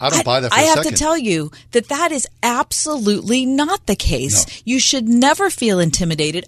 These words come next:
Speaker 2: Of course you're smart enough to read good literature, and in the long run, it'll benefit you more and stay with you
Speaker 1: Undoubtedly.
Speaker 2: longer.
Speaker 1: Yeah. I mean, who are the big pulp fiction writers of the day, right? I mean, i-, it's accessible
Speaker 2: Yeah, yeah.
Speaker 1: to, you
Speaker 2: Sure,
Speaker 1: know.
Speaker 2: it's accessible to anybody,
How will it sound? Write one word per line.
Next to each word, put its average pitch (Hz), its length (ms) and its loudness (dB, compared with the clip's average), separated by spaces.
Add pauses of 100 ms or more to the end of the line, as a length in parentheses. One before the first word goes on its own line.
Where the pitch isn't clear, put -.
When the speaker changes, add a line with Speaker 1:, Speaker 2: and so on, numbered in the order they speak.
(140)
Speaker 2:
Of 330 320 2
course 415 580 -4
you're 262 120 2
smart 143 400 0
enough 143 300 -6
to 190 100 0
read 175 200 0
good 170 160 -2
literature, 165 480 0 (320)
and 277 300 4
in 220 160 2
the 214 120 6
long 262 420 0
run, 160 240 0 (260)
it'll 339 200 2
benefit 208 500 0
you 202 160 0
more 190 340 2
and 170 160 -2
stay 180 560 2
with 170 380 2
you 135 280 2
Speaker 1:
Undoubtedly. 107 240 -2
Speaker 2:
longer. 147 560 0
Speaker 1:
Yeah. 113 200 -2 (180)
I 143 60 -2
mean, 147 120 4
who 95 540 -2
are 156 60 6
the 127 100 4
big 104 240 0
pulp 123 240 2
fiction 117 380 -2
writers 104 340 0
of 95 80 -2
the 92 60 -4
day, 85 340 -2
right? 101 260 -2
I 104 120 -4
mean, 107 240 2 (400)
i-, - 100 -4 (400)
it's 127 200 -4
accessible 170 520 2
Speaker 2:
Yeah, - 20 4
yeah. 175 200 2
Speaker 1:
to, 139 80 0
you 131 320 0
Speaker 2:
Sure, 190 160 0
Speaker 1:
know. - 60 2
Speaker 2:
it's 117 120 -2
accessible 262 480 0
to - 140 -2
anybody, 160 560 -2